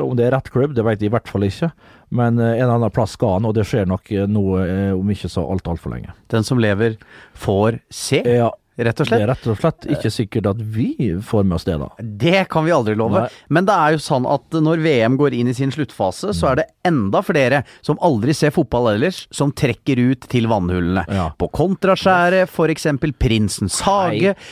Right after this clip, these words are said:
Speaker 2: eh, rundt omkring i det
Speaker 1: Yes.
Speaker 2: ganske land for å se fotball,
Speaker 1: Mhm.
Speaker 2: få i seg litt øl, og muligens også få med seg en og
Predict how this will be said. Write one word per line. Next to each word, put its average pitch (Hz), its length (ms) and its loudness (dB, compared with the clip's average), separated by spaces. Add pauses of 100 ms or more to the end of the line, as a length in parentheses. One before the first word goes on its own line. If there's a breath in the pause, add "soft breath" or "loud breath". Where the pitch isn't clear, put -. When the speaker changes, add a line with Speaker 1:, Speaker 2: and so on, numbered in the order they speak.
(220 loud breath)
Speaker 2:
eh, 131 200 0
rundt 185 360 2
omkring 180 440 0
i 165 60 2
det 165 140 4
Speaker 1:
Yes. - 20 2
Speaker 2:
ganske 160 320 0
land 156 340 0
for 120 220 0
å 101 100 -2
se 110 180 -2
fotball, 208 520 0
Speaker 1:
Mhm. 160 240 -4
Speaker 2:
få 151 120 4
i - 20 0
seg 120 140 2
litt 135 120 0
øl, 196 240 2 (220 loud breath)
og 196 80 0
muligens 165 420 2
også 160 300 -2
få 143 180 0
med 101 120 0
seg 143 160 0
en 117 160 2
og 110 60 4